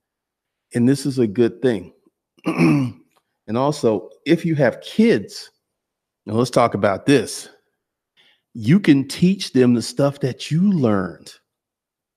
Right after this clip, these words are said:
So you can spend that two thousand dollars or four thousand dollars in the next twenty months,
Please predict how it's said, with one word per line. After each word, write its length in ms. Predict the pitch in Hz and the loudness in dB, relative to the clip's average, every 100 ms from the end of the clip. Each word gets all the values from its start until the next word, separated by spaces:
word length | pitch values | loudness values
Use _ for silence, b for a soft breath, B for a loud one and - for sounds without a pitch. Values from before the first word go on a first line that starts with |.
| _ _ - | _ _ -18
So 680 | - 139 135 131 123 127 _ | -4 0 0 -2 -6 -10 _
you 160 | - 180 | -8 -6
can 80 | |
spend 320 | 185 - 147 139 | -6 -2 0 0
that 140 | 139 | -2
two 180 | - 151 | -2 0
thousand 500 | 147 139 131 127 131 | 2 4 4 2 0
dollars 440 | 123 117 123 120 | 2 2 0 -2
or 60 | 107 | -6
four 260 | - 135 | -2 -2
thousand 340 | 127 123 120 117 | 0 0 0 -2
dollars 540 | 117 113 113 117 - _ _ _ _ _ | -2 0 -2 -4 -12 _ _ _ _ _
in 100 | 113 | -6
the 80 | 113 | -2
next 300 | 117 117 - | -2 -4 -8
twenty 320 | - 127 120 | 0 2 4
months, 600 | 117 113 117 117 - - | 4 4 4 0 -4 -18